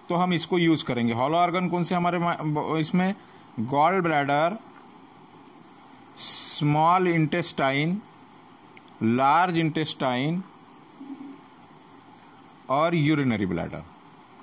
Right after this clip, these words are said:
इनको जो है foo organ भी कहा जाता है।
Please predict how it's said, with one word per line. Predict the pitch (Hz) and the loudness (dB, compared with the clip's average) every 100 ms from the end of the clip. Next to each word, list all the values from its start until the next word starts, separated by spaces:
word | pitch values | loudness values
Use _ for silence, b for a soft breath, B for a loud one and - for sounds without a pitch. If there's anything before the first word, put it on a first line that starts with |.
| - - - - - - | -20 -20 -20 -20 -18 -2
इनको | 156 165 190 202 208 208 - - - - | 0 2 0 2 2 -2 -6 -20 -20 -10
जो | 127 147 175 | -4 0 0
है | 170 170 190 190 - - - - - - - - - - - - 110 113 - - - - - - - - - - - - - - - - - - - - - - - - | 2 2 0 -2 -8 -20 -20 -20 -20 -20 -20 -20 -20 -20 -20 -20 -20 -20 -20 -20 -20 -20 -20 -20 -20 -20 -20 -20 -20 -20 -20 -20 -20 -20 -20 -20 -20 -20 -20 -20 -16 -6
foo | - 214 214 | 0 2 4
organ | 185 175 170 151 | 2 2 0 0
भी | 147 | 0
कहा | 110 95 | -2 -4
जाता | 82 80 - | -4 -8 -10
है। | 78 | -14